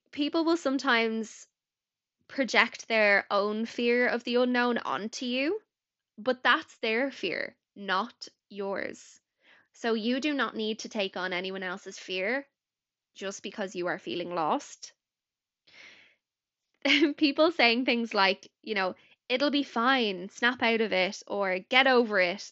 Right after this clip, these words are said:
et cetera, et cetera. Those kind of phrases, I'm just gonna remind you, are for their benefit. They're not for yours. They are for their benefit because they can't cope. They cannot cope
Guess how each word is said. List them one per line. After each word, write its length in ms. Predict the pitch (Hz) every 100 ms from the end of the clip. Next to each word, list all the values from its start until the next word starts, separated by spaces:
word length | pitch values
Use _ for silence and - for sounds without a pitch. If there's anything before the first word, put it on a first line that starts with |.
| -
et 120 | 226
cetera, 300 | 240 226 -
et 160 | - -
cetera. 400 | 208 214 196 175 - - -
Those 240 | 254 330 339
kind 320 | 302 339 302
of 120 | 277
phrases, 600 | - 240 262 175 175 214 _ _ - -
I'm 160 | 220
just 220 | 214 262
gonna 220 | 294 277 277
remind 420 | 277 277 311 233
you, 240 | 190 180 -
are 180 | 214 214
for 220 | - 220
their 280 | 202 196 220
benefit. 600 | 185 170 - 175 180 - -
They're 220 | 190 185
not 260 | 180 226
for 220 | - 240 247
yours. 680 | 220 220 - - - _ _ _ _ _ _ _ _ _ _ _ _ _ _ _
They 260 | 208 226 240
are 120 | 254
for 200 | 262 240
their 580 | 202 202 202 214 220 240 _
benefit 480 | 220 220 240 170 180
because 340 | 202 - 208 -
they 220 | 220 233
can't 500 | 285 - 254 269 294
cope. 480 | - 320 285 262 - _ _ _ _
They 320 | 185 202 226
cannot 800 | 233 - - 254 285 240 277 - -
cope 380 | - 208 214